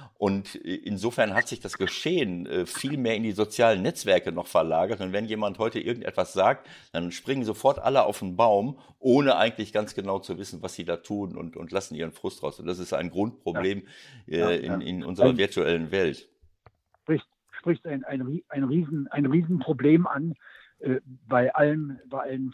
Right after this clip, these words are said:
Speaker 2: Vorzügen der, der neuen, neuen Formen der Kommunikation, wo ich ja, äh, absolut nicht hundertprozentig am Laufenden bin, aber ich sehe natürlich die fantastischen Vorteile dieser, dieser, dieser neuen Technik und ich sehe aber auch die Riesenprobleme,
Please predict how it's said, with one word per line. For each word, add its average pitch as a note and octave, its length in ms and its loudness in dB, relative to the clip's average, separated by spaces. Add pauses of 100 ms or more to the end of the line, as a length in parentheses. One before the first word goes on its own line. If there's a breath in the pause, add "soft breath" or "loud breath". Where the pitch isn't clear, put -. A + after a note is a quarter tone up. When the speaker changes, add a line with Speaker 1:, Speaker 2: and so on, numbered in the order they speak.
Speaker 2:
Vorzügen C#3+ 680 -2
der, B2+ 260 2
der C3 300 2
neuen, C3+ 540 2
neuen D3+ 280 6
Formen D#3+ 520 0
der C3 80 -8
Kommunikation, D#3 920 2 (440 loud breath)
wo D3+ 140 2
ich - 160 0
ja, C#3+ 100 6 (120)
äh, C#3+ 180 -2
absolut D#3 480 0
nicht D#3+ 240 2
hundertprozentig D#3 760 2
am C3+ 120 4
Laufenden C#3+ 480 2
bin, D3 180 -4
aber C#3+ 180 -4
ich C3+ 120 -14
sehe D#3+ 220 4
natürlich D3+ 420 -4
die D#3 100 -4
fantastischen D#3+ 720 -4
Vorteile A#2 680 -2 (600 soft breath)
dieser, B2 420 2
dieser, C3+ 380 0
dieser C3+ 220 2
neuen C#3 320 6
Technik D3 440 -2 (280 loud breath)
und C3+ 80 0
ich A#2+ 140 0
sehe C#3+ 160 8
aber B2+ 180 4
auch C#3 160 0
die C#3 160 4
Riesenprobleme, B2 1080 0